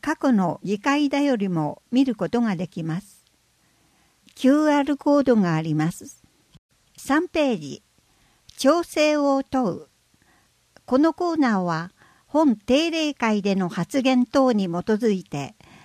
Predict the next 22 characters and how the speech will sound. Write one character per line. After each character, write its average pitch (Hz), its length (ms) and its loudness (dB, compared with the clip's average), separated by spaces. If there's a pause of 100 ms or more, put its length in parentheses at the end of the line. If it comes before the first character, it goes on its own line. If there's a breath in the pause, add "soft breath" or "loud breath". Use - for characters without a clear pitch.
(200 soft breath)
各 247 480 -4
議 294 280 2
員 269 120 4
の 196 120 2
責 214 320 0
任 220 240 4
に 208 140 2
よ 190 160 0
り、 170 240 -6 (520 loud breath)
原 262 260 6
稿 269 280 2
の 247 200 2
提 247 280 2
出 - 260 -8
を 233 340 2
受 208 200 -2
け 240 40 -2
た 226 140 0
も 226 140 2
の 220 140 2
で 170 160 -6
す。 - 320 -20